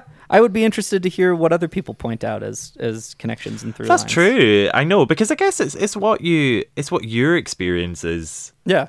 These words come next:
Speaker 2: are as well. Like, something might ring true with you for a completely different reason.
Speaker 1: Exactly.
Speaker 2: Um, and that is true. That's quite interesting. I'd be interested to hear the people who relate to Surabaya Santa.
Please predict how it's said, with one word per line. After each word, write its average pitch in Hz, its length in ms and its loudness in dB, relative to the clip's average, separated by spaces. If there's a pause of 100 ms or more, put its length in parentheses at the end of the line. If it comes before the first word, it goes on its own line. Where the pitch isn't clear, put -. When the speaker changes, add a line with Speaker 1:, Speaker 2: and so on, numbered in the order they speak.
Speaker 2:
are 95 180 2
as 90 140 -2
well. 107 280 4
Like, 87 280 -2
something 117 280 -6
might 92 200 -2
ring 90 220 -6
true 90 220 -4
with 85 160 -6
you 82 280 -4
for 80 340 -4
a - 60 -8
completely 90 560 -8
different 78 320 -8
reason. - 580 -12
Speaker 1:
Exactly. 123 580 -8
Speaker 2:
Um, 85 520 -4 (200)
and 214 120 -8
that 277 160 -4
is 240 100 -6
true. 240 260 -4
That's 123 200 -4
quite - 160 -10
interesting. 80 760 -14 (320)
I'd 175 120 2
be 196 140 6
interested 208 420 0
to 165 80 -2
hear 151 160 0
the 139 120 -2
people 117 340 -4
who 113 160 -2
relate 101 320 -4
to - 80 -16
Surabaya 82 560 -4
Santa. - 580 -14